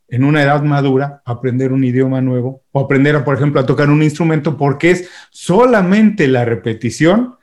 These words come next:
la práctica, lo que nos hace aprender una conducta nueva, una habilidad nueva.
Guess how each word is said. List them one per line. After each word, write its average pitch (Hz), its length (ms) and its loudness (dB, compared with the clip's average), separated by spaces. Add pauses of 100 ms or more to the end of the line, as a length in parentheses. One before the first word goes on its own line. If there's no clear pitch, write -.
(260)
la 120 280 -4
práctica, 160 680 -2 (240)
lo 131 140 -2
que 131 120 -2
nos 131 160 -2
hace 147 180 0
aprender 131 440 -2
una 127 580 -2
conducta 165 460 0
nueva, 156 340 2
una 147 240 2
habilidad 123 500 0
nueva. 165 380 2